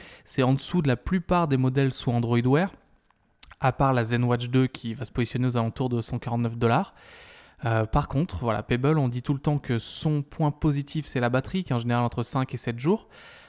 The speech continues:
Là, deux jours. Deux jours d'autonomie pour la Pebble Time Round, donc, euh, je comprends pas trop où est positionnée cette montre. Il y a un système de quick charge qui permet en quinze minutes de recharger l'équivalent d'une journée.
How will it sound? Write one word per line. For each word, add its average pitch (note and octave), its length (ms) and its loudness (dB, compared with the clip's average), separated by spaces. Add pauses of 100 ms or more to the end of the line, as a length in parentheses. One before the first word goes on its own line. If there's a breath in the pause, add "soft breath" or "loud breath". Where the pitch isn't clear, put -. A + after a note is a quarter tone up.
(380 loud breath)
Là, D#3+ 360 -2 (180)
deux C#3 220 2
jours. B2 320 -2 (160)
Deux D#3 140 4
jours F#3+ 160 2
d'autonomie D3+ 460 2
pour C3 120 -2
la A#2 80 2
Pebble B2+ 400 -2 (140)
Time B2 320 0
Round, D3+ 500 2
donc, A#2+ 380 -4
euh, A2+ 480 -2
je - 80 -12
comprends C#3 260 -2
pas D3 140 -2
trop F3 260 0
où D3 140 2
est D3 40 2
positionnée C#3+ 520 0
cette - 240 -6
montre. F3+ 300 -2
Il C#3 40 -4
y C3 60 0
a C3 40 0
un D3 60 2
système F3 460 -2
de C3 80 -2
quick - 280 -6
charge D#3+ 320 -4
qui C3+ 120 -10
permet C#3 300 -2
en B2+ 100 -2
quinze D3+ 320 -4
minutes D3+ 240 0
de C#3 80 2
recharger B2+ 420 0
l'équivalent B2 420 -2
d'une B2 200 -2
journée. B2+ 400 0